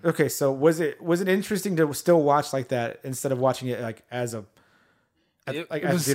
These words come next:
Speaker 2: something you're
Speaker 1: itself?
Speaker 2: not used to, so in a way, it was kinda jarring a little bit, but it,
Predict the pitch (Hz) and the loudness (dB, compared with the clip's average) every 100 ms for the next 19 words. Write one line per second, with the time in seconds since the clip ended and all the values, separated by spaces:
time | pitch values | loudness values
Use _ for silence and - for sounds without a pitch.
0 | 190 175 175 180 120 147 160 - 104 85 | 4 4 4 4 4 4 4 0 -4 -4
1 | - 101 101 104 104 101 120 117 107 117 | -6 -6 -4 -6 -6 -2 0 0 -2 -4
2 | 117 107 104 113 120 127 123 135 139 143 | -2 -2 -2 0 0 -2 -2 -2 0 0
3 | 131 113 107 98 92 _ _ _ _ _ | 0 -2 -2 -4 -8 _ _ _ _ _
4 | _ _ _ 113 | _ _ _ -20